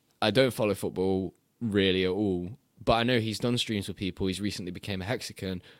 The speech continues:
He might potentially get, like, footballers onboarded and, and whatever, um, which is great 'cause they got money, right? So it's, it's awesome. But, but that's actually internal marketing, because if you get those guys passionate about it,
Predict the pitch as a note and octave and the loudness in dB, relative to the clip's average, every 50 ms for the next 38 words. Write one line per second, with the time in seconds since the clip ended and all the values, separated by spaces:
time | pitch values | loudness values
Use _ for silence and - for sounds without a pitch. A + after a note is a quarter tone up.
0 | _ _ _ - B2 A#2 A2+ G#2+ G#2+ G2+ - - - - A2+ G2+ - - - G2+ | _ _ _ 2 4 4 4 4 2 0 -2 -6 -4 -4 -4 -2 -4 -6 -6 -4
1 | F#2 G2+ G2 E2+ D2+ F#2+ F#2 F2 - - _ _ _ _ _ _ - - - B2+ | -2 -2 -2 -2 -2 -4 -4 -4 -6 -10 _ _ _ _ _ _ -14 -4 -4 -4
2 | G2 G#2 G#2+ F#2+ F#2 F2+ F2 F#2+ F2+ F2+ F2+ F2 F2 F2 E2 F2 E2+ E2+ E2 E2 | 0 2 2 2 2 2 0 -2 -4 -4 -4 -4 -4 -4 -4 -6 -6 -6 -6 -8
3 | D#2 - - - - F2 F2+ F2+ F#2 F#2+ F2 F2+ E2+ E2 D#2+ E2 - - - _ | -8 -10 -14 -14 -10 -8 -6 -4 -4 -4 -6 -6 -6 -6 -6 -8 -12 -20 -20 _
4 | _ _ _ _ _ _ _ _ _ _ F#2+ G2 G2+ G2 F#2+ F#2 F#2 - - A2+ | _ _ _ _ _ _ _ _ _ _ 0 2 2 2 2 0 -4 -6 -4 0
5 | G#2+ - - - D3 C3 F#2+ D2 - - - - A2+ F#2 F2 D#2+ F#2+ G2+ E2+ C#2+ | 2 2 2 4 4 4 4 2 -4 -10 -2 0 0 0 0 -2 -2 -2 -2 -4
6 | C2+ C#2 C#2+ F2 F#2+ - - - E2+ D#2+ E2 D#2 - - F2+ E2 - - - G2 | -6 -6 -6 -6 -6 -6 -6 -6 -4 -6 -6 -8 -8 -8 -8 -6 -6 -8 -8 -6
7 | - G#2+ G#2+ A2 G2+ - - F2 E2+ E2+ E2 - F2+ F2 - - _ _ _ _ | -2 2 2 2 2 0 -4 -6 -6 -8 -6 -6 -8 -8 -10 -14 _ _ _ _
8 | _ _ - G#2 - F2+ F2+ F#2 A#2 A#2+ - - - - B2 - - - A#2+ A2 | _ _ -14 -4 -4 -4 -2 0 0 0 0 0 0 -2 -2 -2 -2 -2 -2 -2
9 | G2 - G#2 A2+ A2 - - A#2 A2 A2+ A#2 A2 G2+ G2+ G2+ G2+ G2+ - - - | -2 -2 -2 -2 -2 0 2 2 2 4 4 2 2 2 0 0 -2 -4 -8 -8
10 | D#2 D#2+ E2 F2+ - G2+ F#2 F#2 - G#2+ G2 C3 B2+ - B2 B2 A#2+ A#2+ A2 - | -8 -8 -8 -8 -8 -8 -10 -8 -8 -4 0 0 0 0 0 2 2 2 2 0
11 | A#2 A2 G#2+ - - B2 A#2 - - A#2+ A2+ F#2+ E2 - A2 G#2+ G#2+ G#2+ C3 C#3+ | 0 -2 -2 0 0 0 0 0 -2 -2 -4 -4 -4 -4 -2 -2 0 0 0 0
12 | C#3+ | -2